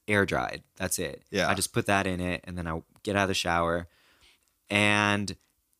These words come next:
Speaker 1: so I'm think-, I'm, I'm now like, okay, hair masks. I feel like that's some, a very underrated product.
Speaker 2: Yeah.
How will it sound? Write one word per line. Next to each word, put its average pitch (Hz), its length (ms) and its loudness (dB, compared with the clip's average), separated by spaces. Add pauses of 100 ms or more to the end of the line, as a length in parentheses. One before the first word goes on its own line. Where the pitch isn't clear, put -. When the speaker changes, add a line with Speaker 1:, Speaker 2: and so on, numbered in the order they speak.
(180)
Speaker 1:
so 98 600 6 (140)
I'm 101 140 -4
think-, - 480 -2
I'm, 101 340 2
I'm 98 200 2
now 110 220 4
like, 101 160 4
okay, 92 400 -4 (1400)
hair 117 300 -2
masks. - 680 -8 (720)
I 104 80 0
feel 113 140 4
like 101 80 4
that's - 420 2
some, 110 280 0
a 98 60 -2
very 113 340 4
underrated 92 840 0
product. 90 600 0
Speaker 2:
Yeah. 78 280 -4